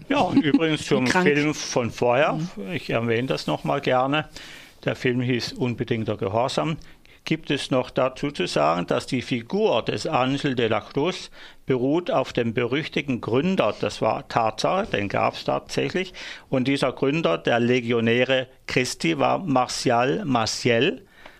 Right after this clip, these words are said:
Speaker 1: und er wurde zweitausendneun wegen langjährigen Kindesmissbrauchs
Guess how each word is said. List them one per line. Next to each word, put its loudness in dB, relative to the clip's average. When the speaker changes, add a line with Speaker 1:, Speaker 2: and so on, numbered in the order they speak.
Speaker 1:
und 0
er 2
wurde -2
zweitausendneun 0
wegen 0
langjährigen 2
Kindesmissbrauchs -2